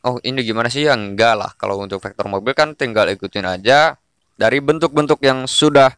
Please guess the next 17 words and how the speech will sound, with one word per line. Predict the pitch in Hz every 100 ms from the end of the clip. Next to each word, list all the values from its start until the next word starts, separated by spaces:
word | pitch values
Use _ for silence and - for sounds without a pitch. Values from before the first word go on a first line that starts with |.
| _ -
disesuaikan | 107 104 - 95 - 92 95 117
atau | 117 131 123
sudah | - - 151 143 135
sesuai. | 104 - 101 - _ _ _ _ _ _ _ _ _ _ _ _ _ _ _ _ _ _ _ _ _ _ _
Kemudian | 160 190 220 226
untuk | 220 196
detailing, | 180 185 185 175 170 165 -
detailing | - 147 - 151 147 135 127
lainnya | 107 101 98 123 170 170
itu | 151 180
bisa | 175 127 - 131 127 127 123 -
tinggal | 151 131 98 104 _
spion | - - 175 185 208 180
yang | 113 110
satunya, | 123 110 117 143 -
yang, | 113 113 110 107 85 _ _ _ _ _ _ _ _ _
eh, | - 104 107 104